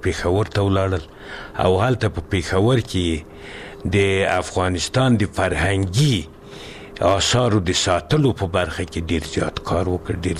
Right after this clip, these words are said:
زیات خدمت یې وکړ. د افغانستان آثار چور شول، و-، یوړل شول، د قاچاقبرانو لاس ته ولوېدل. لیکن دوی هڅه وکړه چې هغه، اه، تر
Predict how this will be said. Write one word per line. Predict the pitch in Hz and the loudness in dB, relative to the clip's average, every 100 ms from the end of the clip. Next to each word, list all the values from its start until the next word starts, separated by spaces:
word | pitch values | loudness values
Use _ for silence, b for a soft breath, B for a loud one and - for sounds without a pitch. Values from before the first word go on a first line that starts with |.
| - | 0
زیات | 87 - | 0 -2
خدمت | 82 78 87 98 101 | -4 -2 0 0 2
یې | |
وکړ. | 95 87 92 85 B B B B B | 0 0 -2 -4 B B B B B
د | 87 | 2
افغانستان | 85 - 87 82 - 95 90 | 2 2 0 0 2 2 2
آثار | 87 - 90 - | 0 -2 -4 -2
چور | - 104 | 0 2
شول، | - 98 90 | 2 2 2
و-، | 87 95 92 | 2 2 2
یوړل | 101 110 101 90 | 4 4 4 0
شول، | 87 - 90 | -2 0 0
د | 80 | 0
قاچاقبرانو | - - 90 92 85 - 95 107 101 | -4 -2 0 0 -2 0 2 2 2
لاس | 98 95 87 | 2 2 0
ته | - | 0
ولوېدل. | 98 90 87 82 80 78 B B B B B | 2 2 2 2 0 -4 B B B B B
لیکن | - - 101 | -2 2 4
دوی | 123 113 | 4 4
هڅه | 113 147 104 | 2 2 2
وکړه | 92 87 90 | 2 0 -2
چې | 80 | 0
هغه، | 90 85 95 101 | 2 2 2 0
اه، | 82 - - - - 87 | -2 -10 -14 -12 -2 0
تر | 87 - 95 95 | 0 2 2 2